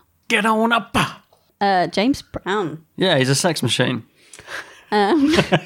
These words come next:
Speaker 2: <laughs> fact. Oh my God.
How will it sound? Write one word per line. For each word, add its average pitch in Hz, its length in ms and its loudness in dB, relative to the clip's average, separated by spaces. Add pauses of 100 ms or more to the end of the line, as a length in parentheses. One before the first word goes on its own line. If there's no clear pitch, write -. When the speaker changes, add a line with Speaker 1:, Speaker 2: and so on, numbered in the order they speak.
(440)
Speaker 2:
<laughs> - 800 -20
fact. - 540 -4 (1080)
Oh 196 80 -2
my 185 140 2
God. 165 380 2